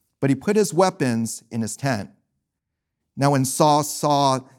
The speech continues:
David going out to meet the Philistine, he said to Abner, the commander of the army, "Abner,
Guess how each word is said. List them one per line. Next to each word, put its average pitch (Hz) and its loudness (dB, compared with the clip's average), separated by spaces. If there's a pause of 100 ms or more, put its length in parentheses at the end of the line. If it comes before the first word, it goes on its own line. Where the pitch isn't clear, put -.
(140)
David 117 0
going 135 0
out 135 2
to 127 -6
meet 139 -2
the 120 -6
Philistine, 127 -2
he 123 -2
said 151 -2
to 127 -4
Abner, 127 0
the 110 -6
commander 123 -2 (300)
of 110 -4
the 123 2
army, 123 -2 (360)
"Abner, 127 0